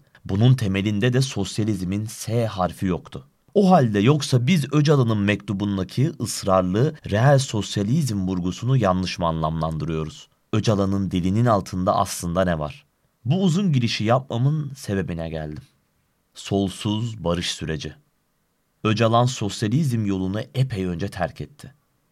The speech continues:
Bu sebeple Türkiye Komünist Parti'nin dediği gibi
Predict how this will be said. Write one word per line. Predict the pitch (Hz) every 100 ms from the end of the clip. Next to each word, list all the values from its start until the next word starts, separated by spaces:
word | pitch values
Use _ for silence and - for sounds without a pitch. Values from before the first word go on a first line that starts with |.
| -
Bu | 180
sebeple | 175 135 120 - 120 131
Türkiye | 160 143 127 104
Komünist | - 104 131 143 -
Parti'nin | 101 98 98 92 85
dediği | 95 101 139
gibi | 95 85 80